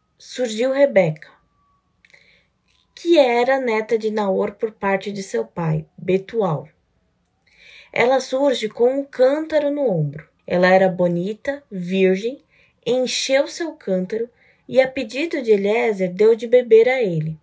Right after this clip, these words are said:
E ela também oferece água a seus camelos. Vejam, eram dez camelos e camelos bebem cerca de treze litros cada um. Então ela foi despejando água no be-, bedouro dos camelos, reiteradas vezes,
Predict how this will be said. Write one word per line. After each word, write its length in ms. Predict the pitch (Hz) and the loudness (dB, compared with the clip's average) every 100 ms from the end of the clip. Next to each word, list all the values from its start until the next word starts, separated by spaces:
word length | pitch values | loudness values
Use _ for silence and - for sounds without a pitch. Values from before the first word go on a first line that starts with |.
| _ 220 | _ 4
E 140 | 233 | 6
ela 180 | 262 285 | 6 4
também 420 | 302 294 285 302 | 0 -2 -2 -4
oferece 760 | 311 - 302 262 262 302 - 226 | -8 -4 -2 0 0 -2 -6 -4
água 260 | 202 208 | -4 -6
a 20 | |
seus 220 | 208 208 - | -6 -8 -10
camelos. 600 | 220 196 170 160 151 160 | -8 -4 -4 -2 -4 0
Vejam, 420 | 208 208 170 160 - - _ | 2 2 0 -6 -10 -20 _
eram 320 | - 202 220 214 | -4 -2 -2 -4
dez 600 | 180 170 214 269 311 - | -4 0 2 2 -2 -8
camelos 720 | 339 320 240 220 185 160 170 | -6 0 2 2 2 -4 -6
e 160 | 185 - | -10 -10
camelos 460 | 220 220 226 254 | -8 -4 -2 -4
bebem 400 | 233 226 233 254 | -4 -4 -4 -6
cerca 320 | 277 262 - 269 | -8 -8 -8 -10
de 160 | 269 | -10
treze 440 | - 254 269 311 269 | -6 -2 0 -2 -4
litros 440 | 214 170 165 160 | -6 -6 -10 -12
cada 300 | - 170 170 | -12 -10 -8
um. 160 | 156 - _ _ _ _ - - - - | -10 -12 _ _ _ _ -20 -20 -20 -8
Então 340 | 214 262 285 | -2 4 4
ela 180 | 311 302 | 4 -4
foi 280 | - 277 254 | 0 0 0
despejando 840 | 233 240 - 269 240 233 294 311 | -4 -8 0 0 2 2 2 -2
água 320 | 247 233 233 | -2 -2 -2
no 120 | 220 | -4
be-, 280 | 208 202 196 - | -2 -4 -6 -8
bedouro 540 | 196 190 185 95 101 | -4 -2 0 -2 -4
dos 180 | 185 165 | -8 -10
camelos, 640 | - 180 170 170 185 - - - - _ | -6 -4 -4 -6 -8 -14 -20 -20 -20 _
reiteradas 960 | 233 285 415 427 339 277 262 262 240 | 2 4 2 -2 -2 0 0 0 -2
vezes, 500 | 190 180 185 202 - | -2 -6 -6 -8 -14